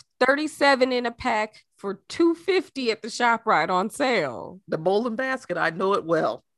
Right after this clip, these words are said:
Speaker 2: <laughs>
Speaker 1: Like, come on.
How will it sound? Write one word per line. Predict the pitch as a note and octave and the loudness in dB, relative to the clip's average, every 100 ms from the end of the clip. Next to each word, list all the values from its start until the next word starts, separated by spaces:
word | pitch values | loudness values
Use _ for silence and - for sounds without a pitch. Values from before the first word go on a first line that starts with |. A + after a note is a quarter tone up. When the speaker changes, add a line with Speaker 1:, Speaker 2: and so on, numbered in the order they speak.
| _ - | _ -8
Speaker 2:
<laughs> | - - - - C#5 C5+ D5 - C#5+ B4 - - - _ - - - - | -6 0 -2 4 4 4 2 2 0 -2 -2 -6 -6 _ -20 -20 -20 -10
Speaker 1:
Like, | C4+ C#4 - | -6 -6 -4
come | F#4 A#4 G#4 | 0 0 2
on. | B3+ E4 F#4 C#4+ G#3+ F3+ E3+ D3 | 0 0 4 4 4 2 -2 -6